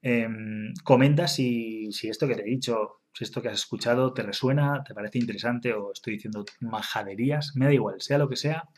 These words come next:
compártelo conmigo porque, porque seguro que, seguro que, que, que ambos aprendemos algo de, de tu comentario. Y yo quiero también.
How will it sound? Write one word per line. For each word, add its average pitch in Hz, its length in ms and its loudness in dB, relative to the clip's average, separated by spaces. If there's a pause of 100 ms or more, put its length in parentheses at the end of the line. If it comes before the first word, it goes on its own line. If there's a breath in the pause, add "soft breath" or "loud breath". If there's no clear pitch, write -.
(100)
compártelo 120 480 -2
conmigo 117 320 -2
porque, - 400 -12 (760 loud breath)
porque 143 240 2
seguro 165 340 4
que, 123 520 2 (1700)
seguro 151 420 2
que, 131 280 2
que, 127 200 0
que 127 160 2
ambos 131 280 4
aprendemos 104 460 -4
algo 113 200 -2
de, 104 300 -6
de 98 100 -14
tu - 80 -14
comentario. 104 480 -4 (140)
Y 104 160 -6
yo 117 260 -2
quiero 117 320 -4
también. 95 300 -18